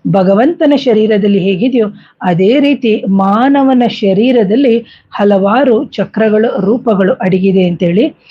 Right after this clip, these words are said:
ಹಾಗಾಗಿ ಅಖಿಲ ಕೋಟಿ ಬ್ರಹ್ಮಾಂಡ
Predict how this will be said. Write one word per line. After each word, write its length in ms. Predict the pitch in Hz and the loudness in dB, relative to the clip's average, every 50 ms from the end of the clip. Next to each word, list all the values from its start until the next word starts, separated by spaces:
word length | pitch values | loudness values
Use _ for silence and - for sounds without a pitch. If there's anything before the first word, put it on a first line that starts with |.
| - - - | -20 -16 -8
ಹಾಗಾಗಿ 800 | - 208 202 190 190 202 247 311 349 311 240 208 240 339 - - _ _ _ _ _ _ _ _ _ _ _ _ _ _ _ _ _ _ _ - - _ _ - | -2 -2 0 0 2 0 0 2 0 2 2 2 0 -2 -4 -8 _ _ _ _ _ _ _ _ _ _ _ _ _ _ _ _ _ _ _ -20 -20 _ _ -6
ಅಖಿಲ 320 | - 208 208 277 262 269 269 | -4 -2 0 0 2 2 2
ಕೋಟಿ 380 | 262 - 247 240 214 - 247 240 | 0 0 0 -2 0 0 0 -2
ಬ್ರಹ್ಮಾಂಡ 600 | 196 175 202 202 202 202 214 226 240 247 233 | -2 0 0 0 0 0 2 2 0 0 2